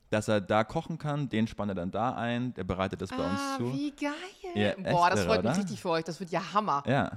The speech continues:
Speaker 2: Geil.
Speaker 1: ich find's auch
Speaker 2: Bin
Speaker 1: irre
Speaker 2: richtig
Speaker 1: cool.
Speaker 2: gespannt.
Speaker 1: Ein krasser Typ, Stefan Papert, den können wir auch mal einladen eigentlich, weil,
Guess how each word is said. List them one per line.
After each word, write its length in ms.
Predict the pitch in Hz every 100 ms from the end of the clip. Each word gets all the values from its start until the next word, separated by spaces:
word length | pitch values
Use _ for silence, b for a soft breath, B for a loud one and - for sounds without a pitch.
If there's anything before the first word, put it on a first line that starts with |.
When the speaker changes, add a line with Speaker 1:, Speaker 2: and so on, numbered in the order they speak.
| - - -
Speaker 2:
Geil. 280 | 180 170 156
Speaker 1:
ich 20 |
find's 140 | 123 104
auch 240 | 117 -
Speaker 2:
Bin 120 | 113
Speaker 1:
irre 100 | 104
Speaker 2:
richtig 220 | 104 92 87
Speaker 1:
cool. 80 |
Speaker 2:
gespannt. 440 | 90 104 190 160 165 _ _ _ _ - -
Speaker 1:
Ein 100 | 104
krasser 300 | - 113 127
Typ, 240 | - 127 b b b -
Stefan 300 | 117 - 110
Papert, 320 | 113 110 87
den 80 | 95
können 200 | 123 131
wir 60 |
auch 60 | 127
mal 140 | 120
einladen 440 | - 104 80 80 85
eigentlich, 360 | 82 85 80
weil, 120 | 104